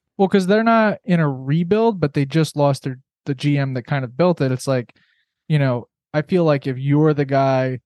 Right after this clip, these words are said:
that has the connection to those players, maybe you're a little bit less likely. But we saw it with new management for the Rangers. There's no love loss. It's just like,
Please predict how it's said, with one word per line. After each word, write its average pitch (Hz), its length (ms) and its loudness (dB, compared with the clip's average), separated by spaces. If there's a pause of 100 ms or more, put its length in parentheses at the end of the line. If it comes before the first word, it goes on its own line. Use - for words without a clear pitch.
(360)
that 135 140 0
has 143 260 2
the 131 80 -6
connection 139 480 -4
to 190 80 2
those 196 220 0
players, 202 400 0
maybe 139 240 -2
you're 135 100 2
a 131 60 2
little 135 160 0
bit 127 140 -4
less 127 260 -2
likely. 135 580 -4 (500)
But 147 80 4
we 175 140 4
saw 143 440 2
it 101 120 -10
with 135 300 -4
new 147 180 0
management 135 640 -2
for 131 80 -2
the 127 100 -2
Rangers. 151 380 2
There's 135 180 -2
no 135 220 0
love 143 260 0
loss. 117 320 -6
It's 123 100 -8
just 127 300 -8
like, 113 200 -4